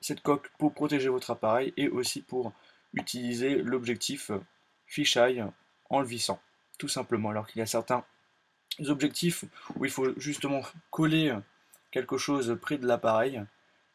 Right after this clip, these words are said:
et, euh, c'est assez compliqué à, à mettre en place et ça marche pas tout le temps. Alors que là, c'est super simple à utiliser. On met l'objectif, on le visse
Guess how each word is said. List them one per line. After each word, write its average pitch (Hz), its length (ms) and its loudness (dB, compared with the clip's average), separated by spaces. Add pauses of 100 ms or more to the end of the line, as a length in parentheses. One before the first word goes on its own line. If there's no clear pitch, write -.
(180)
et, 120 260 0
euh, 98 420 -2 (220)
c'est - 140 -4
assez - 180 -4
compliqué 127 540 -4
à, 104 240 2 (260)
à 117 80 2
mettre 120 300 -2
en - 80 -20
place 123 380 2 (260)
et 113 80 -6
ça 117 100 -2
marche 113 240 -4
pas 143 120 6
tout 127 140 -6
le 110 60 -10
temps. 107 160 -4 (140)
Alors 110 160 -4
que - 80 2
là, 139 180 6
c'est - 160 -10
super 156 320 -4
simple 120 300 -4
à 110 40 -2
utiliser. 107 460 0 (560)
On 135 80 -6
met 143 120 2
l'objectif, 120 540 -4
on 151 120 2
le 131 80 2
visse - 460 -6